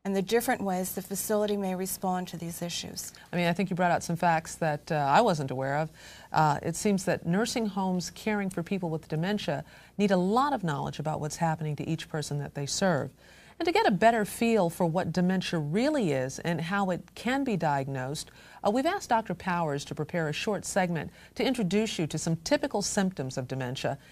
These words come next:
Speaker 2: and a diagnostic overview of the disease.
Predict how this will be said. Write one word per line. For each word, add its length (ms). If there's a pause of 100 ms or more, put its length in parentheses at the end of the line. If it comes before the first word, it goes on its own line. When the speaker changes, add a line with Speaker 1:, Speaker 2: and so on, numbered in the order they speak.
(140)
Speaker 2:
and 160
a 40
diagnostic 760
overview 560
of 160
the 80
disease. 560